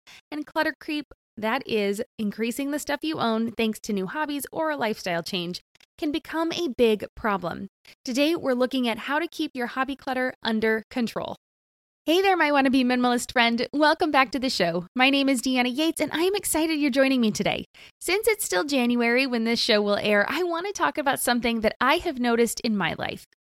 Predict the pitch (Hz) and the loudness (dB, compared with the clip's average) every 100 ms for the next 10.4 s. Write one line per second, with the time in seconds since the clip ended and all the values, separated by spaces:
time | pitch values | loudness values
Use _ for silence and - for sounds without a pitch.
0 | - 262 285 403 494 - 349 269 208 - | -2 0 0 -2 -4 -2 0 0 -2 -4
1 | 277 269 269 240 - 240 208 185 175 - | -2 0 -2 -4 -2 -2 0 0 0 -2
2 | 160 - - 113 - - _ _ _ _ | -2 -4 -6 -8 -8 -18 _ _ _ _
3 | - 294 - 262 302 - 427 415 - - | -2 -2 -2 -2 -2 0 0 0 -2 -4
4 | 277 285 277 214 226 277 247 196 196 196 | 0 2 2 4 4 4 4 4 4 0
5 | - 247 262 262 226 208 196 185 175 - | 0 2 2 2 2 4 2 0 -2 -2
6 | - - - _ - - - - 247 254 | -4 -6 -10 _ -20 -20 -14 0 2 2
7 | - _ 233 294 339 - 339 330 - 285 | -2 _ -2 0 0 -2 -2 -2 -2 0
8 | 277 254 214 202 208 226 233 220 285 311 | 0 2 2 2 2 2 0 0 0 2
9 | 339 339 - 262 226 220 208 190 - 262 | 2 -2 -4 -4 -2 -2 0 -4 -2 2
10 | 285 277 269 | 4 4 2